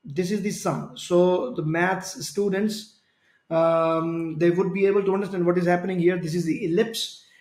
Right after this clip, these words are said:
Ellipse is having two focus here. Now this is F one. This is, like, there will be another focus, which is F two, but F two is not having any astronomical body there. So it's only sun here, and the planet is moving around along this elliptical path.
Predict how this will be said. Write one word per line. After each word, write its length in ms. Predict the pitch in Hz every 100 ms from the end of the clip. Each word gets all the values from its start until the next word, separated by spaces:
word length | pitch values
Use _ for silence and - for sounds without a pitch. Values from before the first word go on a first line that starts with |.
| _ -
Ellipse 360 | 202 262 -
is 80 | 262
having 340 | 254 247 254 269
two 160 | 269
focus 540 | - 247 247 247 180 175
here. 200 | 170 175
Now 120 | 170
this 160 | 190
is 100 | 220
F 240 | 208 214 214
one. 600 | 220 226 233 226 202 170
This 260 | 180 185 202
is, 300 | 196 190 180
like, 200 | 170 -
there 120 | 170
will 120 | 185
be 120 | 185
another 200 | 185 185
focus, 300 | 165 180 180
which 160 | 170 175
is 80 | 170
F 260 | 170 -
two, 220 | 226 226 - _ -
but 100 | 190
F 200 | 202 -
two 100 | 247
is 140 | 180
not 280 | 170 190 196
having 360 | - 214 208 - 202
any 300 | 202 220 -
astronomical 540 | 175 196 196 196 180
body 280 | 147 170 214
there. 340 | 170 170 170 _ - - - -
So 140 | -
it's 180 | 233 233
only 260 | 247 254 240
sun 320 | - 233 254
here, 480 | 196 165 165 - - - -
and 180 | 214 240
the 60 |
planet 800 | - - 247 269 311 202 170 -
is 220 | 233 208 196
moving 560 | 202 220 240 247 247
around 640 | - 180 180 180 190 196 175 -
along 480 | 170 180 180 185 160
this 240 | 190 -
elliptical 540 | 160 165 - 175 175 170
path. 340 | 165 - -